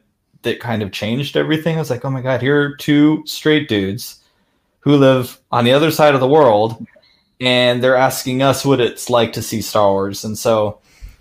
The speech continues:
it just changed everything. It's like, okay, I thought maybe we'd have, you know, a couple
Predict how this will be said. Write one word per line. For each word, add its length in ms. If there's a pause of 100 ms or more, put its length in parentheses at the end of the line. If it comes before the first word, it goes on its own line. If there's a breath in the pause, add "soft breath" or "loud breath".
(280 soft breath)
it 180
just 220
changed 400
everything. 240
It's 100
like, 140
okay, 360
I 240
thought 340
maybe 280
we'd 160
have, 340
you 60
know, 300 (180)
a 20
couple 200